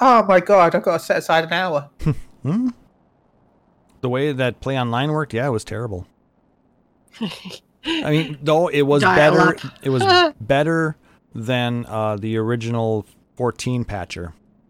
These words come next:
Speaker 1: I think I actually ha-, was off dial-up by the time I got eleven. I think I was on,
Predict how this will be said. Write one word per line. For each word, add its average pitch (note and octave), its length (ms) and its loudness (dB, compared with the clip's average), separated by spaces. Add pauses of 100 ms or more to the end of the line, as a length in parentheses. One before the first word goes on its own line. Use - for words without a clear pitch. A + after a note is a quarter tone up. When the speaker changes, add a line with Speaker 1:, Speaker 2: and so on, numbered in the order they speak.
(580)
Speaker 1:
I F#3+ 60 0
think F#4 200 -4
I G4+ 80 4
actually D#4 260 0
ha-, G3+ 140 -4
was F#3 220 -6
off G3+ 280 -2
dial-up D3+ 380 2
by C#3+ 220 2
the C#3 100 -6
time D3 300 -4
I C#3+ 100 -4
got C#3+ 160 0
eleven. C#3 300 -4 (1160)
I - 40 -10
think G#3 240 -2
I F#3+ 80 8
was F#3 320 4
on, D#3 380 2